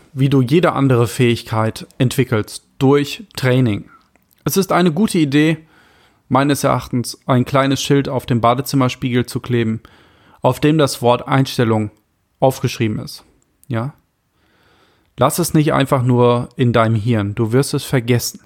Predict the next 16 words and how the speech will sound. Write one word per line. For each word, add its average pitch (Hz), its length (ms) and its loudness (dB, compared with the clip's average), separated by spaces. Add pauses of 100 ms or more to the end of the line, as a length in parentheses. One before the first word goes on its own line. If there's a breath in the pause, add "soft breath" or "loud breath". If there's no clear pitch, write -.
(320)
Ja? 123 200 -8 (920 soft breath)
Du 120 80 0
brauchst 131 540 -2
Trigger 185 420 0
in 139 200 0
deinem 123 240 2
Alltag, 131 480 0
die 135 100 0
dich 123 220 -6
wieder 135 180 0
an 127 180 -2
das, 143 280 0
was 127 160 -2
du 135 80 -2
hier 165 280 2
hörst, 120 440 0